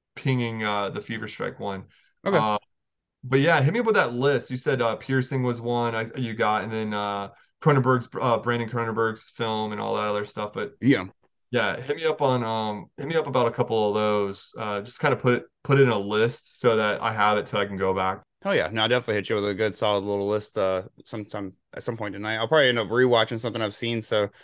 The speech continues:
Speaker 2: usually while I'm doing that, I diddle on my phone a little bit. <laughs> So, uh,
Speaker 1: Yeah.
Speaker 2: I'll probably throw together a
Speaker 1: Cool.
Speaker 2: list for you. So
Speaker 1: Yeah, I'm gonna have to, I'm gonna have to figure out something to watch tonight. Um, I've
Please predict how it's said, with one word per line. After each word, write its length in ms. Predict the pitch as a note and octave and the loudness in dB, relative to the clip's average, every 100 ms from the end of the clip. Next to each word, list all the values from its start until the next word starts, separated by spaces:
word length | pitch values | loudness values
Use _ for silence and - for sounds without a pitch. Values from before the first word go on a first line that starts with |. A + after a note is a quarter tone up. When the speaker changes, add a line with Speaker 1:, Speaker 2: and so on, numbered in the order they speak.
| - | -4
Speaker 2:
usually 200 | B2 A2 | 0 2
while 80 | G#2+ | 2
I'm 100 | G#2 | 2
doing 200 | G#2 G2+ | 2 2
that, 140 | G#2 G#2 | 4 2
I 80 | |
diddle 220 | F#2+ G#2 G2+ | 2 2 2
on 100 | G2 | 0
my 80 | |
phone 180 | F#2 A2 | -4 -2
a 60 | G2+ | 0
little 140 | G2+ | 0
bit. 260 | G2 G2+ - | 2 0 0
<laughs> 0 | |
So, 160 | - B2 | -4 0
uh, 400 | C#3 A2 G#2+ G#2 | 2 2 0 0
Speaker 1:
Yeah. 340 | C3 B2+ G#2 - | 0 0 -4 -10
Speaker 2:
I'll 100 | - | -6
probably 200 | A2+ A2 | 2 4
throw 80 | G#2+ | 4
together 200 | G#2+ G#2+ A4+ | 4 8 8
a 20 | |
Speaker 1:
Cool. 80 | - | 8
Speaker 2:
list 200 | G#2 - | 0 0
for 160 | G#2+ | 0
you. 140 | G2+ A2+ | 0 -2
So 240 | - G#2+ G2+ _ _ _ - | -6 -6 -6 _ _ _ -2
Speaker 1:
Yeah, 120 | B2+ | 2
I'm 80 | C#3 | 4
gonna 60 | D3 | 4
have 100 | D#3+ | 2
to, 60 | A#2+ | -4
I'm 140 | - D3+ | -4 0
gonna 60 | |
have 80 | D#3+ | 2
to 80 | C#3+ | 0
figure 200 | C3+ C#3 | 0 4
out 100 | C3+ | 4
something 220 | B2+ C3 A2+ | 4 2 2
to 60 | |
watch 340 | G#2+ A#2+ A#2+ - | 4 2 2 -8
tonight. 380 | G#2+ G#2+ F#2+ - | -4 -4 -4 -8
Um, 640 | - G#2+ G2+ G2 G2 F#2+ - _ _ - | -8 -4 -4 -4 -8 -12 -18 _ _ -6
I've 200 | B2+ | -2